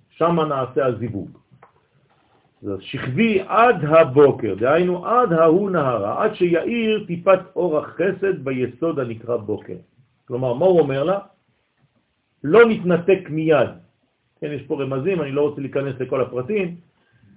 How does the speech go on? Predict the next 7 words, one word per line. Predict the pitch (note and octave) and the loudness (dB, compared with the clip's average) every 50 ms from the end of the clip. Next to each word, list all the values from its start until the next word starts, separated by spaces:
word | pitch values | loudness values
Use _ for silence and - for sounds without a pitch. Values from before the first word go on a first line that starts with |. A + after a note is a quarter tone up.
| _ _ _ _ _ _ | _ _ _ _ _ _
אבל | - C3 C#3 C#3 B2+ | 2 2 4 2 2
תישארי | - D3+ - - F3+ F3 F3 F#3 G3+ A3 A3 - | 0 -8 -4 0 2 2 4 4 4 2 2 2
עד | - G3+ A3 A#3+ - E3+ | 4 6 6 6 4 2
שהטיפה | - G3+ G3+ G3 G3 G3 - - - _ _ _ _ _ _ _ _ _ _ _ - - D3+ - - E3+ E3+ - A3 A#3 A#3 - - - - _ _ _ _ _ _ | 0 0 2 2 2 0 -2 -8 -14 _ _ _ _ _ _ _ _ _ _ _ -4 -4 -4 -2 -4 -4 0 2 4 4 4 2 0 -6 -16 _ _ _ _ _ _
תתגלה. | - D#3+ D3+ D#3 F#3+ G#3 A3+ A#3 G3 - - - _ _ _ _ _ _ _ _ _ _ _ _ _ _ _ _ _ _ _ _ | -12 -4 0 2 4 6 8 6 6 4 0 -10 _ _ _ _ _ _ _ _ _ _ _ _ _ _ _ _ _ _ _ _
כי | - C3 B2+ | -10 -8 0
חס | - F3 | 2 2